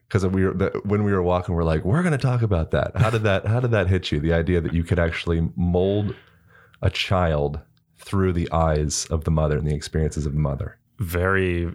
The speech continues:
Speaker 2: uh, super interesting, beautiful concept. Um,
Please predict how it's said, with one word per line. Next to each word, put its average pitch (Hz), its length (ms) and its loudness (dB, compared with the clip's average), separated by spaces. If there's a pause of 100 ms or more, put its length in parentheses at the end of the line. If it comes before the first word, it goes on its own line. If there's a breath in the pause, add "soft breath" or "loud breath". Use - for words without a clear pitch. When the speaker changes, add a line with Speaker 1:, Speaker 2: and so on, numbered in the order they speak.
(120)
Speaker 2:
uh, 85 440 0
super 87 840 0 (180)
interesting, 85 1200 -2
beautiful 92 520 -2
concept. - 720 -2 (180)
Um, 82 800 0